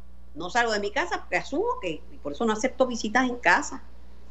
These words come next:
Por eso no acepto visitas en casa. Vuelvo y repito,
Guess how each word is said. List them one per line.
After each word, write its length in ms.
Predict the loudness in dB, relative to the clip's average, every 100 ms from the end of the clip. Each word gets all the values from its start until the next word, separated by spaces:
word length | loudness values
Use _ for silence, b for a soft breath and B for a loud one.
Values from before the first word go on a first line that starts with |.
| -10 -10 -10 -10 4
Por 220 | 6 6
eso 160 | 2 -2
no 60 |
acepto 280 | -4 -2 -2
visitas 720 | -4 -4 -4 -4 -2 4 4
en 100 | 6
casa. 320 | 4 4 2 2
Vuelvo 400 | 4 4 6 4
y 80 | 4
repito, 580 | 0 0 -2 -4 -8